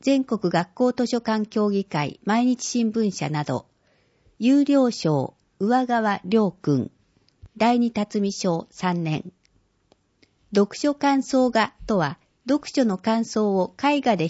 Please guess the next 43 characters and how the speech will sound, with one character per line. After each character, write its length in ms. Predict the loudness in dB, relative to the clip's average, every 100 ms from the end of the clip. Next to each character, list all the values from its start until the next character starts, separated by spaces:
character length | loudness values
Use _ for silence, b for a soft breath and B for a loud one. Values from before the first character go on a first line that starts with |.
| 2
表 340 | 2 2 2
現 80 | 0
し 60 | -2
た 120 | -6
作 280 | -6 -10 -4
品 220 | -4 -2
で 140 | -6
す。 180 | -8 -14 _ _ _ _ _ _ _ _ _
上 240 | 0 0 2
川 300 | 0 -2 -4
く 240 | -2 -2
ん、 80 | -2 -6 _ _
現 220 | 2 2
在 220 | 0 -2
小 260 | -2 0 0
学 280 | 0 -2 -2
四 180 | 0 0
年 260 | -2 -4 -10 _
は、 220 | -4 -4 -8 _ _ _ _ _
全 220 | 0 0
国 180 | 0 -4
か 280 | -4 -2 0
ら 200 | -2 -6 _
六 240 | -4 -4 -2
千 260 | 0 2
六 160 | 2 -2 -2
百 240 | -2 0
七 280 | 0 2 2
十 180 | 0 -2
八 360 | -2 -6 -6
校 340 | 0 2 2 -2
六 280 | -4 -2 0
十 200 | 0 0
三 320 | 0 0 2
万 200 | 2 0
点 300 | -2 -2 0
も 100 | 0
の 180 | 0 -2
応 180 | 0 0
募 160 | 0 0
が 140 | -2
あ 40 |
っ 60 | -2